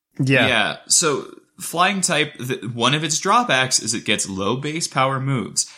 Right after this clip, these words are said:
Speaker 2: Most things back in Z Move, when they were just running it, they had to run Fly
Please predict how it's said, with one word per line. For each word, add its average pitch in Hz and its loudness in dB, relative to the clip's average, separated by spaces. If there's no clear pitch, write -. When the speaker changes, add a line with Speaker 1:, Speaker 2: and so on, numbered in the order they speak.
Speaker 2:
Most 113 2
things 151 -2
back 123 -2
in 107 -4
Z 120 0
Move, 156 -6
when 139 -4
they 104 -2
were 101 -6
just 113 -2
running 120 -4
it, 143 -4
they 110 -2
had 135 0
to 147 -4
run 117 0
Fly 117 -4